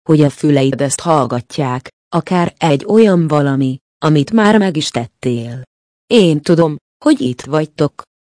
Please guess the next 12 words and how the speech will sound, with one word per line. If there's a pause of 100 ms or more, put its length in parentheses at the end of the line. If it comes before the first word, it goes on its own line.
(280)
Tudom, (280)
hogy
hallgatjátok
és
olvassátok
az
üzenetet. (440)
Nehéz
lehet
ezt
nektek
megérteni,